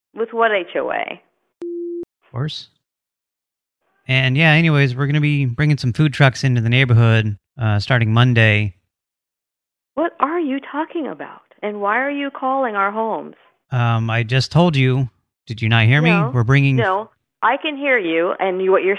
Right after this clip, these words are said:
Speaker 1: saying doesn't make any sense to me whatsoever.
Speaker 2: Okay, you've never heard of a food truck?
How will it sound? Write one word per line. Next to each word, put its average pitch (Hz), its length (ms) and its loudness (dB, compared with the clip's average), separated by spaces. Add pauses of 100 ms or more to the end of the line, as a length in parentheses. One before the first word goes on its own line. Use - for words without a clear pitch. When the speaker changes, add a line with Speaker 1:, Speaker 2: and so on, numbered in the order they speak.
Speaker 1:
saying 208 200 0
doesn't 190 260 0
make 180 180 -4
any 208 300 -2
sense 214 200 -2 (140)
to 185 60 -6
me 160 240 -6
whatsoever. 156 920 -6 (160)
Speaker 2:
Okay, 110 260 -2
you've 110 120 -2
never 127 180 4
heard 135 140 6
of 120 140 0
a 120 80 0
food 151 240 -2
truck? 170 400 2